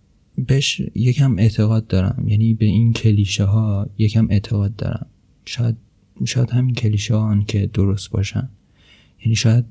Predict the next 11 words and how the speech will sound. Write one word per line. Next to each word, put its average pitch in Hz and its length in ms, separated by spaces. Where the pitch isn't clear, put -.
توی 113 220
لحظه 104 420
زندگی 104 460
کردنه 107 540
که 98 160
ما 98 200
رو 95 180
بتونه 101 520
تسکین 113 580
بده 104 400
و، 101 360